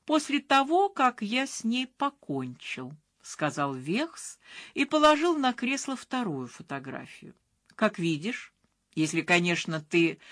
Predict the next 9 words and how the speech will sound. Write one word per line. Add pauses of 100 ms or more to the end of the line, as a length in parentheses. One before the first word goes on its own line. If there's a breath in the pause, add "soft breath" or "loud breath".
(120)
соблаговолишь
взглянуть, (300 loud breath)
слово
«восхитительное»
к
ней
больше
не
подходит.